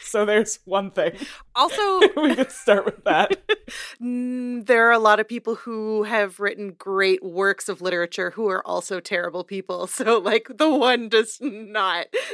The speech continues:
Speaker 2: necessarily implicate the other in any way. <laughs>
Speaker 1: There's no causal relationship between sucking and the quality of your book. <laughs> But, you know, w-, witnessing people's responses and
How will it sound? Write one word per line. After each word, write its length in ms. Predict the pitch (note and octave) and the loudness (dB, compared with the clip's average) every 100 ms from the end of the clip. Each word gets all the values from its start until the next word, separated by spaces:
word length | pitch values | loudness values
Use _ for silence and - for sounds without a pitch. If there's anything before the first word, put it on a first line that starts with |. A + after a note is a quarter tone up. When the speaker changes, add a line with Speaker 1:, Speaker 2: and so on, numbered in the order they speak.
| D4 | -2
Speaker 2:
necessarily 960 | C#4 - E4 - D#4+ A3+ C#4+ B3+ A3 | -2 0 -4 0 0 4 2 4 0
implicate 480 | G3+ G#3 G3 E3+ F#3+ | 0 -2 -4 -2 -2
the 120 | F3+ | -2
other 240 | E3+ F3+ E3+ | -4 -2 -4
in 140 | F3 | -4
any 300 | - E3+ E3+ | -4 -6 -6
way. 320 | D3+ D3+ B3+ - | -6 -4 -4 -4
<laughs> 60 | D#4 _ - _ E4+ _ - _ E4+ _ - | -14 _ -20 _ -20 _ -20 _ -20 _ -8
Speaker 1:
There's 180 | D4+ C4+ | -6 -6
no 360 | D#4 D#4+ D4 | -6 -4 -4
causal 400 | D4 A#3 F#3 G3 | -2 -2 0 -2
relationship 800 | D#3+ G3 F#3 - A3+ G#3+ F3 E3+ | -2 -2 -4 -4 -4 -2 -4 -4
between 400 | G3 - F3 E3+ | -10 -4 -4 -4
sucking 600 | - - D#3+ - D3 D#3 - | -10 -2 -2 -2 -8 -6 -6
and 100 | E3 | -4
the 60 | F3+ | -2
quality 380 | - D#3 D3+ | 2 2 0
of 100 | D#3 | -6
your 100 | D3+ | -6
book. 240 | D3 B2+ - | -4 0 4
<laughs> 60 | - - C#5 _ C5+ - | 2 2 -10 _ -4 -2
But, 400 | A3+ B3 A3+ - - | -2 -2 -2 -8 -8
you 80 | |
know, 160 | F#3 D#3 | -6 -6
w-, 240 | - G3 - | -4 -4 -2
witnessing 500 | A3 - A#3 A3 F#3+ | -2 0 -2 -4 -8
people's 420 | F#3 F#3+ F3 E3+ - | -8 -6 -6 -6 -8
responses 720 | F3 F3 - E4 D4 A3+ G3 | -6 -6 -2 -2 -2 -4 -2
and 180 | F3 | -4